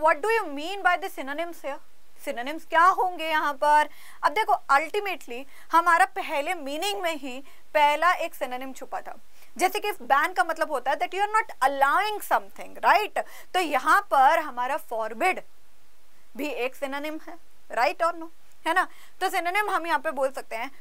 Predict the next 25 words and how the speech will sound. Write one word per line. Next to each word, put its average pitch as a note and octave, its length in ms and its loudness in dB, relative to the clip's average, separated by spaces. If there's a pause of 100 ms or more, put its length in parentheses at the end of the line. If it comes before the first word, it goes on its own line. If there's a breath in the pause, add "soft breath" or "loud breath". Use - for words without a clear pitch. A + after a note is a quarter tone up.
(160 soft breath)
prohibit, D4+ 580 0 (440 soft breath)
ठीक D#4+ 120 -4
है, D#4 80 -2
prohibit C#4 500 -6 (460)
you A3+ 160 -10
can G#3 200 -8
say, B3+ 160 -6 (420 loud breath)
or E4 240 10
you A#3 200 -6
can A#3 160 -6
say C#4 140 -2
debar, - 240 -10 (800)
ठीक C#4 140 0
है। E4 100 -4 (360 loud breath)
तो C#4 60 2
ये C4 160 2
क्या D4 160 6
हो E4 220 4
गया A#3+ 460 4 (300 loud breath)
बेटा? G#3 240 4
ये D#4+ 240 0
हो D4 200 -2
गए A#3 180 -4
हमारे B3+ 400 0
synonyms। G4 520 0